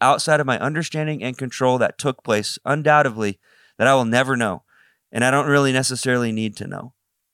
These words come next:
But I do need to know that God is good. And I might have thought that that was a battle that was lost, but when the Bible says that hope does not disappoint, it's actually referring to the fact that Jesus conquered death, hell, and the grave.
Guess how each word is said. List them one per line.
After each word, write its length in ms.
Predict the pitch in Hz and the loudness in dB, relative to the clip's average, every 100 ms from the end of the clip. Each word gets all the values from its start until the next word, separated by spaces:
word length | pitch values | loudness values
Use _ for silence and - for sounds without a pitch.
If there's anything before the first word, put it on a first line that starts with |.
| _ | _
But 100 | 110 | 2
I 80 | 110 | 2
do 200 | 113 165 | 2 0
need 160 | 143 107 | 0 -2
to 80 | |
know 160 | 104 98 | -2 -2
that 120 | 92 | -2
God 220 | 85 104 98 | -2 -2 -2
is 120 | 92 | -4
good. 340 | 98 95 90 _ _ _ _ _ - | -4 -4 -6 _ _ _ _ _ -6
And 420 | 123 123 117 107 _ - 123 | -2 0 -2 -4 _ -2 0
I 120 | 135 | 2
might 160 | 143 | 2
have 80 | 135 | 0
thought 220 | 135 135 | 2 0
that 100 | 123 | 0
that 120 | 107 110 | -2 -2
was 120 | 104 | -2
a 80 | 98 | -4
battle 340 | 98 107 113 | -2 0 0
that 140 | 110 | -2
was 140 | 95 92 | -6 -10
lost, 540 | 90 104 131 - - _ _ _ _ _ _ _ | -8 -4 -4 -6 -10 _ _ _ _ _ _ _
but 100 | 123 | -12
when 140 | 110 113 | -8 -4
the 60 | |
Bible 260 | 104 117 127 | -2 -2 -2
says 260 | - 127 | -2 -2
that 120 | 107 104 | -2 -4
hope 180 | 113 | -4
does 160 | - 104 | -8 -10
not 140 | 101 | -10
disappoint, 460 | 85 98 95 123 113 | -10 -16 -10 -8 -8
it's 100 | - | -4
actually 320 | 107 - 101 | -4 -4 -10
referring 440 | 95 92 101 101 95 | -10 -8 -6 -6 -8
to 280 | - 95 90 - _ - | -8 -8 -8 -14 _ -14
the 80 | 92 | -4
fact 320 | 113 117 - | 0 0 0
that 160 | 104 | -4
Jesus 400 | 95 101 110 107 | -4 -6 -4 -6
conquered 480 | - 98 104 98 92 | -6 -4 -4 -6 -12
death, 240 | 92 98 - | -8 -8 -4
hell, 200 | 101 104 | -4 -4
and 120 | 95 | -6
the 40 | |
grave. 480 | 92 90 101 131 - | -8 -4 -2 -4 -8